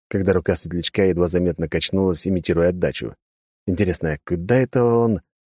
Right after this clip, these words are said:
она стрелял? А! Я перевел взгляд примерно туда, куда указывал палец светлячка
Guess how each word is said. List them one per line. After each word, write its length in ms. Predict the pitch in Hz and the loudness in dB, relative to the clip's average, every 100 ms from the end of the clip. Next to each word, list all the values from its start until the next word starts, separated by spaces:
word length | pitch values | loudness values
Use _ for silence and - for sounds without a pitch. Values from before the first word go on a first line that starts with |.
| _ | _
она 460 | - 110 113 113 95 _ _ | -2 0 2 2 0 _ _
стрелял? 840 | - - 135 131 127 120 92 71 - _ _ _ | -10 0 2 2 2 2 0 -2 -8 _ _ _
А! 320 | - 98 69 - _ _ _ _ _ _ _ _ _ _ _ _ _ | 0 0 -2 -8 _ _ _ _ _ _ _ _ _ _ _ _ _
Я 160 | - 80 | 0 2
перевел 400 | 101 101 107 110 | 2 2 4 4
взгляд 320 | 98 98 110 | 2 0 0
примерно 420 | - 101 104 98 | 0 0 0 0
туда, 300 | 92 95 104 | -2 -2 -2
куда 220 | 104 95 98 | 0 0 0
указывал 480 | 92 101 90 95 | 0 -2 0 0
палец 340 | 87 101 92 87 | 0 0 0 -2
светлячка 580 | 87 87 - - 104 | -4 -4 -4 0 0